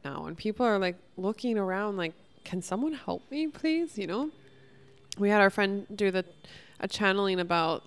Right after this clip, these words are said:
like, the spiritual time that we're in, and he was like, "Yeah, a lot, like, spiritually, it's like people are waking up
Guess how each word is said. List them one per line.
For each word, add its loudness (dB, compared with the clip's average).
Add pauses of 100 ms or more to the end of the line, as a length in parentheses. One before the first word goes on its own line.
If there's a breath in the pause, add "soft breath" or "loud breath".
(800 soft breath)
like, -8
the -10
spiritual -4
time -2
that -8
we're -8
in, -6
and -6
he -4
was -4
like, -2
"Yeah, 0
a -2
lot, -2
like, 0
spiritually, 2
it's -2
like 2
people 0
are 4
waking 2
up 0